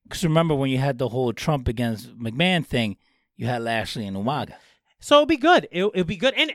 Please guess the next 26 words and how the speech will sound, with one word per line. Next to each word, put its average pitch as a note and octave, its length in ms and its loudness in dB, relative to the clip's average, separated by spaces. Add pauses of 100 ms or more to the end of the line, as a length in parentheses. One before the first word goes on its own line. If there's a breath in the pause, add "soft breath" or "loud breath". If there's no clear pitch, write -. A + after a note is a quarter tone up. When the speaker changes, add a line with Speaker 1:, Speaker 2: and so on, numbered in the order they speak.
(140)
Speaker 2:
and A#3 200 -10
this C4+ 200 -10
would C4+ 100 -10
be G3+ 200 -18
a G3+ 100 -10 (240)
great G3 260 -4
look F#3+ 180 -8
for D3 100 -14
Bobby B2+ 220 -8
Lashley, A#2 380 -14 (140)
like A2+ 80 -12
you A#2 80 -6
Speaker 1:
Of - 80 -10
Speaker 2:
said. B2 160 -8
Speaker 1:
course. G#2 560 -10 (160)
Of - 160 -16
course. B2+ 340 0
Uh, D3 220 -2
we D#3 80 0
have E3+ 160 2
Louis F3 200 4
Duran E3 280 0
saying, E3 260 -2
"Rush F#3+ 260 2
is F3+ 160 -2
annoying. G3 520 2